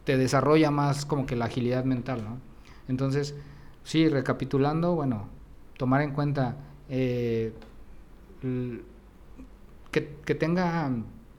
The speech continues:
que no salga, que no salgan del contexto, que no salgan de,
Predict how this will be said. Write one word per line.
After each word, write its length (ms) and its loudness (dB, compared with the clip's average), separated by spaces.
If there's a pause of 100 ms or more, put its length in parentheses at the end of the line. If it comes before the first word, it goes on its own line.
(500)
que 100 4
no 120 6
salga, 600 2
que 100 0
no 100 4
salgan 340 4
del 160 2
contexto, 640 -2
que 80 -4
no 140 2
salgan 340 0
de, 240 0